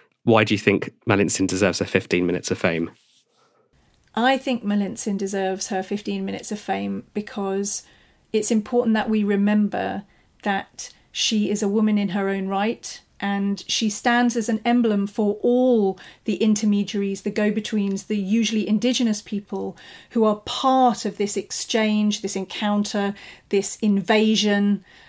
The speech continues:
Speaker 2: of this violent exchange, but often get lost and forgotten, and, and whose words don't appear. We remember Malintzin because she was Cortez's translator, but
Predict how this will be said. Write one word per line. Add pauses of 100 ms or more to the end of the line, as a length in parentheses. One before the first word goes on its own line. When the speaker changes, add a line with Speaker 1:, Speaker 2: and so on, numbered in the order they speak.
(140)
Speaker 2:
of
this
violent (100)
exchange,
but
often
get
lost
and
forgotten,
and,
and
whose
words (280)
don't
appear.
We
remember
Malintzin (260)
because (200)
she
was
Cortez's
translator, (340)
but